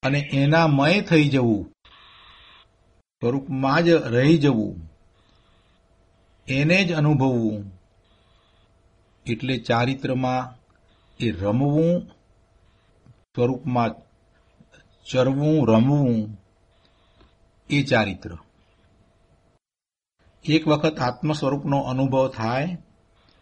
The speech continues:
નિર્વિકલ્પ દશામાં અને જેવું સ્વરૂપ અનુભવાય છે એ ક્ષણિક અનુભવ છે,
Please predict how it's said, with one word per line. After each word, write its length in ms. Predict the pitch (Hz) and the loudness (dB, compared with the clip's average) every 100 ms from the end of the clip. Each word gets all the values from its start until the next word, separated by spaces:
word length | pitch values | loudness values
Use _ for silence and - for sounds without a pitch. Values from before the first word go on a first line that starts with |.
| _ - | _ -4
નિર્વિકલ્પ 580 | 120 139 139 139 143 120 | -2 -2 -2 -2 -4 -2
દશામાં 760 | 113 107 127 131 139 147 147 - _ _ _ _ _ _ - | -4 -4 -6 -4 -4 -4 -8 -16 _ _ _ _ _ _ -8
અને 180 | 127 127 | -6 -4
જેવું 360 | 117 139 175 | -2 0 2
સ્વરૂપ 340 | 180 139 147 143 | 0 -2 -2 -2
અનુભવાય 600 | 127 139 131 160 160 143 | -2 0 4 6 6 2
છે 280 | 139 139 156 - _ _ _ _ _ _ _ | -4 -8 -10 -18 _ _ _ _ _ _ _
એ 120 | 160 180 | -2 -2
ક્ષણિક 480 | - 165 170 220 | 0 0 2 2
અનુભવ 420 | 156 139 120 120 117 | 2 2 4 2 2
છે, 260 | 127 135 | -4 -10